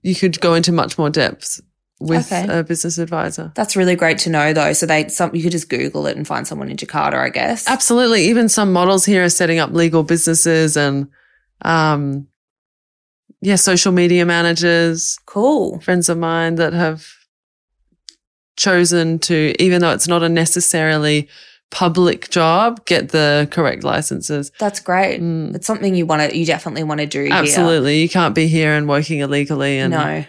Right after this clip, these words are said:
Speaker 1: you can get deported
Speaker 2: Yeah.
Speaker 1: easily. They
Speaker 2: Yeah.
Speaker 1: do seek people out. They turn up at places and
Speaker 2: Yeah.
Speaker 1: not cool.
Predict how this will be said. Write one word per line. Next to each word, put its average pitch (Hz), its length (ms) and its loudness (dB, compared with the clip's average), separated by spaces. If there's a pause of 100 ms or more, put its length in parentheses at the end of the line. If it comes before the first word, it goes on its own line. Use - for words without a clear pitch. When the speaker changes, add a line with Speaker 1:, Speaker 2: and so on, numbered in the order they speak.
(140)
Speaker 1:
you 208 120 2
can 190 140 2
get 165 200 0
deported 143 680 -4
Speaker 2:
Yeah. 165 320 2
Speaker 1:
easily. 151 560 0
They 170 160 4
Speaker 2:
Yeah. 160 80 2
Speaker 1:
do 175 180 4
seek 170 340 0
people 165 300 0
out. 139 260 0
They 147 100 0
turn 165 240 0
up 151 180 -2
at - 100 -6
places 151 540 -2
and 135 240 -4 (200)
Speaker 2:
Yeah. 170 260 -2 (420)
Speaker 1:
not 165 240 0
cool. 131 480 -2